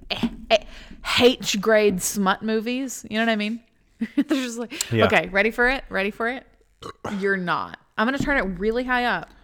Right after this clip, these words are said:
Speaker 2: Okay.
Speaker 1: So that they
Speaker 2: So
Speaker 1: can
Speaker 2: that
Speaker 1: hear
Speaker 2: I can,
Speaker 1: a little
Speaker 2: like,
Speaker 1: bit.
Speaker 2: e-, be experiencing it with them.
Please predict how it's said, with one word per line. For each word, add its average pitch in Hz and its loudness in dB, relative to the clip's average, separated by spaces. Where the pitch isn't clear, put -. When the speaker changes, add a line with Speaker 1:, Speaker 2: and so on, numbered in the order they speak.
Speaker 2:
Okay. 120 0
Speaker 1:
So 139 4
that 196 4
they 202 4
Speaker 2:
So 131 8
Speaker 1:
can 113 6
Speaker 2:
that 113 8
Speaker 1:
hear 113 8
Speaker 2:
I 208 4
can, 98 4
Speaker 1:
a - 0
little 98 2
Speaker 2:
like, 104 0
Speaker 1:
bit. 110 -2
Speaker 2:
e-, 101 2
be 98 0
experiencing 101 0
it 85 -4
with - -6
them. 85 -8